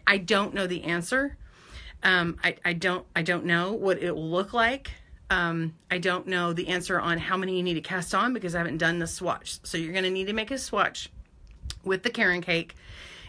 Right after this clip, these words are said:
um, in the, um, on the loom that you wanna use. That's all, you know, and, and just, and just, where is my sample?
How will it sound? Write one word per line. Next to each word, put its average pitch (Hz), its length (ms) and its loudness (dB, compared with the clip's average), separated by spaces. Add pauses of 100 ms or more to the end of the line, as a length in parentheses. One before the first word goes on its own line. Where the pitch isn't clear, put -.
(160)
um, 170 400 4
in 180 440 2 (100)
the, 170 560 -2
um, 156 460 -2
on 185 180 4
the 214 80 2
loom 175 340 2
that 175 100 -2
you 165 120 -2
wanna 156 220 0
use. 151 520 -4 (200)
That's 170 300 4
all, 170 260 4
you 170 120 0
know, 160 80 2
and, 180 300 -2
and 185 180 0
just, 226 240 -2
and 240 160 4
just, 254 260 -2 (160)
where 285 220 -6
is 185 260 -6
my 208 180 -4
sample? 320 520 -4